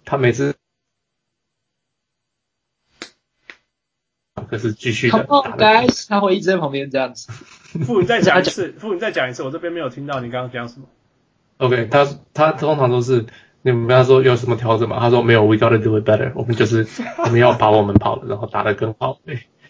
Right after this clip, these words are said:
Speaker 1: 他每次回答都是这样。
Speaker 3: <laughs> Yeah, yeah.
Speaker 2: 对。
Speaker 3: 啊，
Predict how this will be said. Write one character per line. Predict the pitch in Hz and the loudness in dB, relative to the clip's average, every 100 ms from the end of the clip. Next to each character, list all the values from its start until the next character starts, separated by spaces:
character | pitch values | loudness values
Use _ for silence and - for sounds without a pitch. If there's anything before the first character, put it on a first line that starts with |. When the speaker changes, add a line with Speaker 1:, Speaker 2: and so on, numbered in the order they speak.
| _ | _
Speaker 1:
他 | - | 2
每 | 135 | 2
次 | 127 139 | 4 4
回 | 123 | 4
答 | 110 101 | 0 0
都 | 107 | -2
是 | 110 | -4
这 | 107 | -6
样。 | 110 - - 131 | -10 -14 -14 -12
Speaker 3:
<laughs> | - - | -12 -12
Yeah, | 135 127 - 156 | -10 -10 -12 -14
yeah. | 143 135 _ _ _ _ - | -14 -16 _ _ _ _ -14
Speaker 2:
对。 | 254 _ _ _ 135 - _ _ - | -14 _ _ _ -20 -20 _ _ -4
Speaker 3:
啊， | 165 151 127 | -2 -2 -6